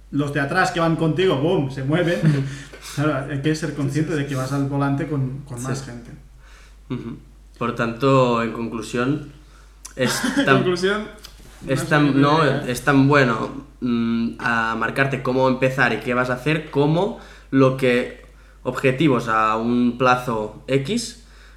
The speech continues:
Speaker 3: que tú te escribas, que seas consciente de que si no llegas, a lo mejor hay que replantear o finalizar. Y si lo haces con otra gente, hacerlo eso mismo, pero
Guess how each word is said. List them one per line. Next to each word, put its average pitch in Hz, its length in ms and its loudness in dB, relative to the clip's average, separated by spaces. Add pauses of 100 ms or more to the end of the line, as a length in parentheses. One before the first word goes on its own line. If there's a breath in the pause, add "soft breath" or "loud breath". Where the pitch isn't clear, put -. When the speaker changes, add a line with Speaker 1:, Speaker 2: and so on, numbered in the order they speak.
(160 soft breath)
Speaker 3:
que - 120 4
tú 151 180 2
te 151 120 2
escribas, 185 640 0
que 123 220 -4
seas 151 320 -2
consciente 135 680 2
de 113 120 0
que 120 120 -4
si 117 160 -6
no 135 180 2
llegas, 175 460 0
a 127 60 2
lo 123 60 2
mejor 135 260 2
hay 123 100 4
que 117 240 -4
replantear 120 1000 -2
o 123 100 -8
finalizar. 120 840 -4
Y 131 100 -2
si 131 120 0
lo 127 80 4
haces 139 240 4
con 151 320 0 (120)
otra 156 280 0
gente, 190 560 0 (160 loud breath)
hacerlo 143 680 0
eso 139 220 0
mismo, 190 320 2
pero - 400 0